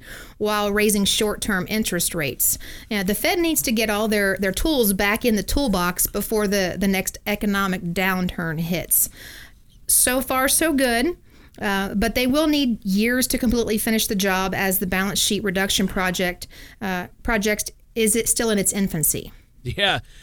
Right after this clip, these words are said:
Speaker 2: I mean, the roller coaster rides the market gives us, they never end, do they? I mean, it seems like for every piece of good news, the analysts are determined to give us something else to worry about.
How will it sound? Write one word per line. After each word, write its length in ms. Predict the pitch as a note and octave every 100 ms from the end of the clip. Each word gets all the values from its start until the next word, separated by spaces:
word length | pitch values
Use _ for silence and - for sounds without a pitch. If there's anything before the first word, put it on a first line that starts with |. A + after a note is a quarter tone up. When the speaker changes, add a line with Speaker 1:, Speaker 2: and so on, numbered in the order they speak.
| - -
Speaker 2:
I 120 | F3+
mean, 240 | G3+ G3+
the 120 | F#3 F#3
roller 440 | F3+ G#3+ A3 G3+
coaster 480 | - E3+ - D#3 B2+
rides 560 | A#2+ A2+ A2+ A2+ G#2
the 100 | G#2
market 460 | A2+ A#2+ B2 B2 G2+
gives 260 | A2+ G2 G#2
us, 200 | G#2 -
they 360 | A#2+ C#3 C#3+ D3
never 320 | D3 A#2 G#2+
end, 260 | F2 C2+ F2+
do 160 | G2+
they? 240 | E2+ D2 F#2+
I 40 |
mean, 180 | A#2 A#2
it 160 | A#2
seems 340 | - D#3 D3+ A#2+
like 420 | A#2 A#2 A2+ F#2
for 240 | - A2+
every 380 | A#2 A2 A2+ G#2+
piece 380 | - - C3+ -
of 240 | G#2+ F#2+
good 200 | B2+ D3
news, 360 | A#2 A2+ A#2 G#2+
the 280 | A2+ A2+ G2 - - - -
analysts 500 | B2 B2 C3 B2+ -
are 80 | B2+
determined 540 | A2 G2+ E3+ A3 A3
to 80 | F3+
give 160 | E3 D#3+
us 100 | -
something 340 | D#3 C#3 D3
else 240 | A#2+ A#2 -
to 120 | A2+
worry 320 | G#2+ D#3+ D3+
about. 360 | A#2+ A2+ A2+